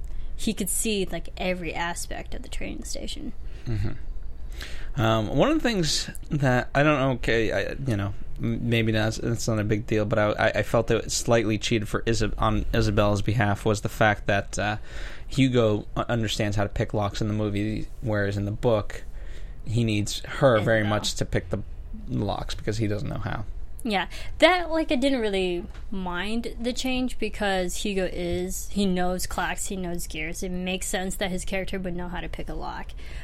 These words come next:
Speaker 1: Um, but in the book, it kinda shows that Isabel's character is a little bit more daring, um, a
Speaker 2: Mm-hmm.
Speaker 1: little bit more adventurous, and that's what Hugo need. And I think in, in the movie, there's a line, like, "Now you know they're,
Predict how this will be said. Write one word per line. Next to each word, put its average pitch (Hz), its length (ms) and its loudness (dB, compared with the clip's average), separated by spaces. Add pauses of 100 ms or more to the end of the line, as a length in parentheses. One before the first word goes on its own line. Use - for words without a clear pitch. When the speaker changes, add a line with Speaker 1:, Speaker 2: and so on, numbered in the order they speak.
(160)
Speaker 1:
Um, 180 400 -2
but 196 240 4
in 226 140 0
the 202 80 2
book, 185 220 2
it 214 80 0
kinda 190 240 0
shows 180 480 -2
that 165 280 -2
Isabel's 190 520 2
character 180 480 -2
is 175 280 -4
a 190 60 -4
little 180 200 -2
bit 180 300 -4
more 170 480 -4
daring, 180 580 -2 (120)
um, 175 200 -4
a - 20 0
Speaker 2:
Mm-hmm. 180 100 0
Speaker 1:
little 190 140 0
bit 185 160 -2
more 180 160 -4
adventurous, 175 720 -2 (320)
and 180 80 -2
that's 180 200 -2
what 180 200 -4
Hugo 185 420 -2
need. 180 400 -2 (400)
And 185 80 -2
I 185 60 -2
think 190 260 -2
in, 175 580 -2 (420)
in 180 420 -2
the 185 80 -2
movie, 196 340 2
there's 180 240 0
a 185 60 0
line, 180 360 -2
like, 175 160 -4
"Now 180 200 -4
you 180 100 -4
know 180 500 -4 (180)
they're, 180 240 -2